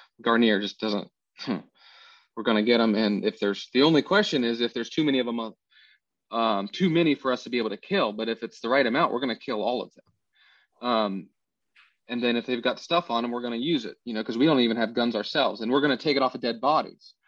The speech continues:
Blythe didn't do any of that. He seemed to be, from the beginning, sort of shocked that he was even there, not too motivated to go and kill Germans or whatever the mission was,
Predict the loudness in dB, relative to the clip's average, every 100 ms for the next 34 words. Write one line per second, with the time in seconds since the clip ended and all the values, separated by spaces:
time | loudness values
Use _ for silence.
0 | _ 0 2 2 0 -6 -4 -4 -2 -2
1 | -6 -10 -18 _ _ _ _ _ _ _
2 | _ -10 -4 -2 0 -2 -6 -10 -16 -20
3 | -20 -14 -4 -2 -2 -2 0 0 0 -2
4 | _ _ _ _ _ _ _ _ _ _
5 | _ -4 -2 -2 0 0 2 0 -4 -10
6 | -10 -8 -8 -2 2 2 2 -2 -2 0
7 | -2 -2 0 2 2 -2 -4 -4 0 0
8 | 0 -4 -4 -2 0 0 -2 -8 -14 -8
9 | -6 -4 -2 -2 -2 -4 -10 -4 0 2
10 | 0 0 0 0 -4 -2 -2 -4 -8 -14
11 | -14